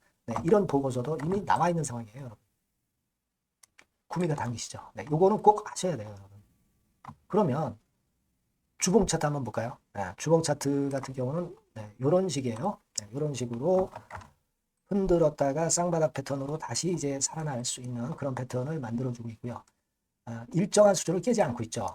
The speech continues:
네, 그건 바로 아까 말씀드린 그 강력한 강점 하나, 오직 하나,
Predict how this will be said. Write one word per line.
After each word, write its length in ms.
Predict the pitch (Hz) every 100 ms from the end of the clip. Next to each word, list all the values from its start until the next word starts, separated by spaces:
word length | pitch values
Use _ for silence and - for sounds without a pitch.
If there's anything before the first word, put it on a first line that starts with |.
| -
네, 80 | 113 -
그건 320 | 160 170 202
바로 260 | - 139 165
아까 300 | - 190 175
말씀드린 560 | 135 - 123 127 151
그 340 | - 135 135 - _ _
강력한 720 | - 151 170 165 - 165 160 - - - - - _ _ _ _
강점 520 | - 147 139 - 123 - _ _ -
하나, 200 | 185 - _ _ _ _ -
오직 280 | 147 139
하나, 160 | 156 127